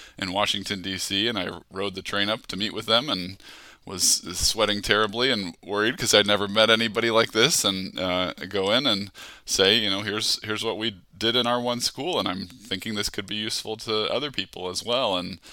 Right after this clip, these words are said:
and they looked at it from the level of experience I, I didn't quite understand at the time, but they said, "This is great. We're talking a lot about deficits and where kids are not yet up to grade level and this sort of thing,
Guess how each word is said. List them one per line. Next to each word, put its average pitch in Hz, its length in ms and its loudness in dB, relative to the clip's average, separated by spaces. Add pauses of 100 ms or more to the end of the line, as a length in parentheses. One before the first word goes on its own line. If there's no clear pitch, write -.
(440)
and 95 140 0
they 117 160 6
looked 104 340 -2
at 95 160 6
it 92 80 0
from 90 200 -6
the 87 60 -6
level 90 320 0
of 85 100 -4
experience 101 580 -4
I, 85 260 2
I 92 100 -4
didn't 87 320 -6
quite 95 200 -4
understand 85 420 -6
at 87 80 -8
the - 60 -16
time, 117 260 0
but 90 140 -8
they 87 100 -2
said, 87 400 -4 (440)
"This 196 200 -2
is 302 160 2
great. 92 300 -2
We're 104 120 -4
talking 143 380 0
a 110 80 0
lot 101 340 4
about 95 680 2 (480)
deficits 101 600 2
and 92 220 -6
where 95 180 -4
kids 98 320 -2
are 90 100 -4
not 95 280 0
yet 98 240 0
up 90 180 -2
to 101 120 -8
grade 95 300 -6
level 87 320 -4
and 82 120 -8
this 90 120 -8
sort 107 220 -4
of 107 100 -10
thing, 117 460 -8